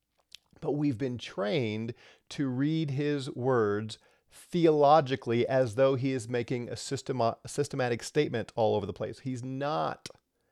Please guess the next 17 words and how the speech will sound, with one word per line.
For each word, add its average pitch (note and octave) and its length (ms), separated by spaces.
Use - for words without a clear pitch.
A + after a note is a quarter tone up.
He A#2+ 200
is A2+ 160
trying B2 440
to - 220
persuade G#2+ 1000
his A2 400
audience G#2+ 800
of G2 220
the G2+ 100
truth. - 880
And A2+ 100
those A#2 140
are A2 80
very, A#2+ 640
very A2+ 460
different A#2 320
things. - 460